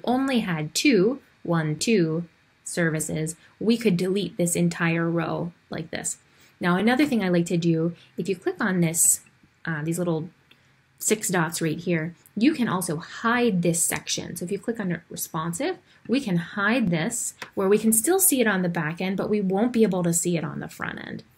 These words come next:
So again, we would go in here, we would change any of our text, we would swap out our own photos, fill all this in, and then click update. Now, because we have this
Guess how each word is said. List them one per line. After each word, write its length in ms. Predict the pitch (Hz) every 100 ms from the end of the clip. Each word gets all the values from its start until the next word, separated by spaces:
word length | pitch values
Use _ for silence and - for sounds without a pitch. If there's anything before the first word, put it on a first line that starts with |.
| - - _ -
So 560 | - 185 165 160 165 _ _ _ _ - _ 180
again, 320 | 170 131 165
we 80 | 160
would 160 | 156
go 100 | -
in 120 | -
here, 360 | 180 277 254 247
we 140 | 202
would 160 | 160 156
change 260 | 180 160 160
any 160 | 147
of 100 | 147
our 140 | 156 151
text, 640 | - 247 220 220 - - - - - _ - - _ - -
we 100 | 156
would 160 | 156
swap 400 | - 190 175 175
out 260 | 156 - -
our 240 | 214 240 233
own 240 | - 220
photos, 800 | 220 220 214 202 196 190 - - _ _ _ _ _ _ _ _
fill 240 | - 202
all 180 | 190 175
this 220 | 170 170
in, 240 | 170 160 165
and 140 | 175 170
then 120 | 156
click 180 | - -
update. 420 | 170 - - - _ _ _ _ _ _ _ -
Now, 120 | 214
because 300 | 190 180 269
we 120 | 285 254
have 200 | 214 202
this 160 | 220